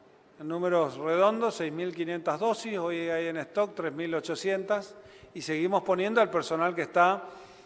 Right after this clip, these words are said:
en primera línea. Mientras tanto, nosotros tenemos que fijarnos un objetivo claro. Y el objetivo claro es tener la menor cantidad de contagios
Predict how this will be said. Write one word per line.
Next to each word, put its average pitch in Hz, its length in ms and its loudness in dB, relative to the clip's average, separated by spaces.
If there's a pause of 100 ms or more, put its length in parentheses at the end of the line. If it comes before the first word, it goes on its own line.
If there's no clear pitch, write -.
(120)
en 165 160 0
primera 165 400 2
línea. 139 360 -2
Mientras 214 680 2
tanto, 185 500 2 (520)
nosotros 185 360 -2
tenemos 190 340 -2
que 175 140 0 (140)
fijarnos 196 500 2
un 180 120 -2
objetivo 175 560 -4
claro. 156 480 6 (1500)
Y 175 60 -6
el 175 60 -2
objetivo 196 520 0
claro 233 340 6
es 190 140 2
tener 180 440 0 (580)
la 175 280 4
menor 208 480 2
cantidad 185 560 2
de 180 140 2
contagios 202 1000 0